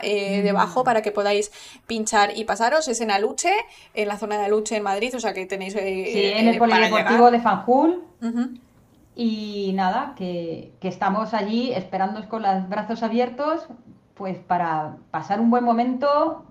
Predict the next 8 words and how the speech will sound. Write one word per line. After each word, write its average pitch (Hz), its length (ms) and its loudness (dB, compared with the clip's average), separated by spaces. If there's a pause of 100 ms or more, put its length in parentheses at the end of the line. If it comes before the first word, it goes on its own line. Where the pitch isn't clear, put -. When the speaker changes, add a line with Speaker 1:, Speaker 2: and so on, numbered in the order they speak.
(160)
Speaker 2:
para 185 260 2
contribuir 190 600 -2
de 226 100 -2
forma 220 280 -2
altruista 233 760 -2 (480)
al 190 220 0
mundo 269 560 2
y 180 560 -4